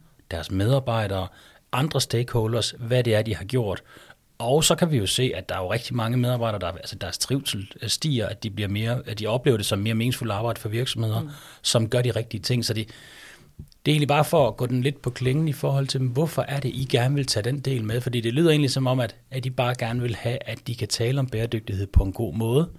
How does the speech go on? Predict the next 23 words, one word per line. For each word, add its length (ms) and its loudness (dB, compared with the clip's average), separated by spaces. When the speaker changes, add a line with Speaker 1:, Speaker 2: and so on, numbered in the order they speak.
Speaker 1:
Men 120 4
har 100 6
du 80 4
også 120 2
tænkt 220 4
over, 160 4
at 180 -6
det 100 0
er 40 -2
der, 240 2
den 140 -2
kommercielle 460 0
gevinst 540 -6
for 140 -2
virksomheden 520 0
opstår? 500 -4
Speaker 2:
Øhm, 920 0
altså, 500 2
ja, 340 4
ja 240 -2
og 60 0
nej. 280 0
Øhm, 640 4